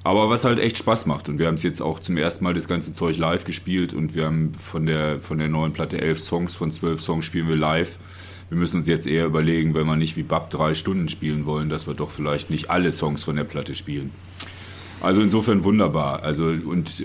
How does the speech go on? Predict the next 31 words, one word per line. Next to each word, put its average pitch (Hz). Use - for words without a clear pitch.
und 87
am 98
Ende 123
war 127
es 131
die 135
Band 123
halt 82
auch 80
immer 82
zusa-, 80
also 87
wir 104
zusammen 95
haben 76
entschieden 67
irgendwie. 67
Wenn 65
jemand 76
keinen 80
Bock 87
auf 82
irgendwas 85
ma-, 87
hat, 92
dann 85
machen 92
wir's 71
halt 65
nicht -
mehr. -